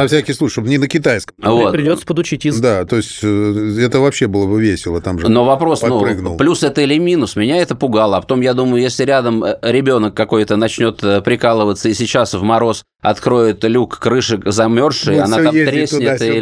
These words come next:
Speaker 2: или там
Speaker 1: <laughs>
Speaker 2: заклинит, вот хорошо это или плохо. Но
Speaker 3: Это с точки зрения опыта и, э, практичности, с точки зрения использования автомобилей, довольно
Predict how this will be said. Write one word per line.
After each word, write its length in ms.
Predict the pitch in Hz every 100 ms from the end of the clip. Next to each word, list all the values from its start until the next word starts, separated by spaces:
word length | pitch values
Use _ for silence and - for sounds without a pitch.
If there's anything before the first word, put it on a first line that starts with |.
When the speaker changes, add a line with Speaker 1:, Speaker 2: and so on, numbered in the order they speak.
| 113
Speaker 2:
или 40 | 110
там 280 | 110 107
Speaker 1:
<laughs> 200 | 104 127
Speaker 2:
заклинит, 440 | - 139 143 113 92
вот 160 | 104
хорошо 380 | - 120 120 -
это 220 | 139 -
или 100 | 104
плохо. 360 | 110 104 90 95
Но 220 | 104 170 -
Speaker 3:
Это 160 | - 147
с 60 |
точки 320 | - 185 -
зрения 380 | 139 151 156 139
опыта 460 | 147 151 127 - 123
и, 360 | 123 120 120 117
э, 200 | 117 113
практичности, 800 | - 131 - 160 - 123 120 -
с 100 | 127
точки 260 | - 131 -
зрения 300 | 127 131 120
использования 460 | - 147 117 120
автомобилей, 440 | 123 - 147 202 170
довольно 520 | 123 139 160 151 139